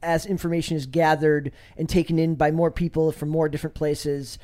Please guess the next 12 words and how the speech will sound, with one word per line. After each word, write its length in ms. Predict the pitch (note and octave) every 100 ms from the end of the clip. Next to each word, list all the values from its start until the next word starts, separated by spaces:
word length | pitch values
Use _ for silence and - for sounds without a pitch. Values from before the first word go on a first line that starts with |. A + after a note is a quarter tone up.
| - -
you're 140 | D3+ E3+
given 220 | E3+ F3
more 160 | E3+ E3
perspectives. 800 | D3+ - D#3+ D#3 C#3+ C#3 C#3 -
It 100 | E3
feels 380 | - F3 D#3+ D3+
so 140 | - E3
much 220 | D#3 D#3
more 380 | D3+ D3 C#3+ - - -
less 260 | E3 D#3 -
connected 560 | E3 D#3+ E3 D3 B2+
because 460 | C3+ - D3 C#3+